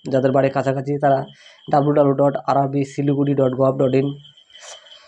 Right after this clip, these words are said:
কলকাতা হলে ডাব্লিউ ডাব্লিউ ডট আর আর বি কলকাতা ডট গভ ডট ইন, এইসব ওয়েবসাইটে গিয়ে তোমরা ফর্ম ফিল আপ করতে পারবে। কবে থেকে? চোদ্দোই সেপ্টেম্বর থেকে ফর্ম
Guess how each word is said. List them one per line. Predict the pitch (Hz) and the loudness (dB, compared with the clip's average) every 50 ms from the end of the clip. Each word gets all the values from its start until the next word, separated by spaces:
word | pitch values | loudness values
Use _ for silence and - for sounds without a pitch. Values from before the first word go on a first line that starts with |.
| _ _ - - - - - - - - | _ _ -20 -20 -20 -20 -20 -14 -2 2
কলকাতা | 151 147 143 156 139 151 143 | 2 4 4 4 4 4 4
হলে | 143 143 143 | 4 4 4
ডাব্লিউ | 139 143 135 135 139 143 | 4 2 2 2 2 0
ডাব্লিউ | 143 135 139 139 | 0 0 0 2
ডট | 135 139 143 139 139 - - _ _ - | 2 2 0 0 -2 -8 -16 _ _ 0
আর | 135 131 | 2 2
আর | 139 135 | 2 0
বি | 131 139 139 | 0 -4 -6
কলকাতা | 135 - 143 139 - - 139 147 139 | -4 -4 -4 -4 -2 -2 -2 -2 -2
ডট | 135 131 127 123 127 135 139 - - - - _ _ _ - 143 120 | 0 -2 -2 -2 0 0 0 -2 -4 -8 -16 _ _ _ -14 -8 -2
গভ | 143 135 139 147 147 | 0 2 2 2 0
ডট | - 131 123 127 | -2 -2 0 0
ইন, | 135 139 143 143 - - - | -2 -2 -2 -6 -12 -6 -4
এইসব | 147 139 139 - 160 185 - - _ _ _ _ _ _ _ _ - _ - - - | -2 -2 0 0 -2 -2 -4 -8 _ _ _ _ _ _ _ _ -20 _ -16 -4 0
ওয়েবসাইটে | 156 147 143 - 165 147 151 139 | 0 0 2 0 0 0 2 2
গিয়ে | 131 143 139 | 2 2 2
তোমরা | 143 135 139 151 - - - - - | 2 2 2 0 0 0 -4 -8 -4
ফর্ম | 139 143 143 | -2 0 0
ফিল | 135 143 | 2 0
আপ | 139 | -2
করতে | 143 147 127 - | -2 -4 -2 0
পারবে। | 143 139 147 160 156 | 0 2 2 2 2
কবে | 143 135 147 | 2 0 0
থেকে? | 143 147 147 160 196 - 214 - - - _ _ _ - | 0 -2 -2 -4 -4 -6 -6 -10 -18 -20 _ _ _ 0
চোদ্দোই | 151 147 139 135 147 175 220 262 - - - - - | 2 2 2 2 2 2 2 2 -2 -10 -20 -6 -4
সেপ্টেম্বর | 160 147 151 - 160 156 156 156 | -2 -2 2 2 2 2 2 0
থেকে | 151 - 139 139 165 | 0 -2 -2 -2 -2
ফর্ম | 170 - 143 139 139 | -2 0 -2 -2 -2